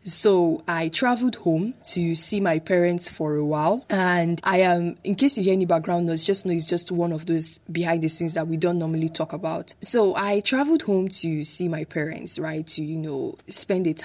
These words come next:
some time with them and all that. So I forgot my microphone. <laughs> By the ways, what I use in recording my, my podcast is a lapel microphone, like a lapel mic.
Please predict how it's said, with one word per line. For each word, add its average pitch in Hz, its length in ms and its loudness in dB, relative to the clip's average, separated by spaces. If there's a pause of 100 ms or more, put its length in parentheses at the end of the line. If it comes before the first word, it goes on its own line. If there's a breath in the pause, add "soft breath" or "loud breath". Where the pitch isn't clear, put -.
(100)
some 175 220 -2
time 170 300 -4
with 156 240 -6
them 190 420 0
and 147 180 -8
all 151 140 -2
that. 135 300 -4
So 180 280 2
I 170 140 -2
forgot 190 280 -2
my 277 120 -2
microphone. 180 760 -4
<laughs> - 40 -2 (1120 loud breath)
By 254 160 6
the 226 80 2
ways, 180 300 10
what 254 140 2
I 349 60 4
use 240 220 4
in 190 80 4
recording 185 360 2
my, 160 160 -4 (140)
my 165 200 -6
podcast 165 500 -4
is 156 80 -6
a 156 60 0
lapel 151 680 -4
microphone, 135 640 -10
like - 280 -6
a 165 60 -2
lapel 160 480 -2
mic. - 460 -10